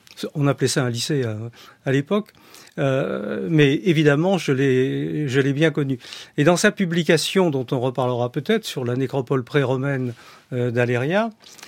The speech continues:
euh, les graphites étrusques, les inscriptions étrusques, ont été étudiées par, euh, Jacques Ergon, qui est le, le fondateur, en quelque sorte, on, tout à l'heure on voyait Raymond Bloch,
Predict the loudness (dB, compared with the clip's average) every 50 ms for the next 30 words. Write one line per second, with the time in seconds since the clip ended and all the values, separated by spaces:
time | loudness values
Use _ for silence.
0 | -20 _ -6 -4 -2 -2 -2 -2 -4 -6 -8 -8 -8 -8 -8 -8 -8 -10 -10 -12
1 | -14 -16 -18 -18 -20 -18 -16 -10 -8 -4 0 4 4 6 6 4 4 0 -2 0
2 | 0 0 0 0 -2 -4 -4 -2 2 4 4 4 4 0 0 0 0 0 -2 -2
3 | 0 0 2 2 2 0 0 0 0 0 -4 -4 -2 -2 -2 -2 -2 -2 -2 -4
4 | -4 -4 -4 -4 -2 -2 -2 -4 _ _ -20 -20 -20 -16 -8 -2 0 2 4 4
5 | 4 6 4 4 4 4 2 -2 -4 -2 0 2 4 4 2 2 _ 0 0 0
6 | 0 0 -2 -2 -2 -2 -2 -2 0 2 2 2 2 2 0 0 0 0 -2 -2
7 | -2 -4 _ _ -20 -20 -20 -20 -20 _ _ -2 2 4 4 4 4 2 2 0
8 | -2 -2 -2 0 2 2 2 2 0 0 -2 0 2 2 0 0 -4 -4 -4 -4
9 | -4 -2 -4 -4 -2 -2 -2 -2 -4 _ -14 -12 -10 -10 -10 -10 -10 -12 -14 -14
10 | -10 -2 -2 0 2 2 0 0 0 0 0 0 2 0 0 0 0 0 0 0
11 | 0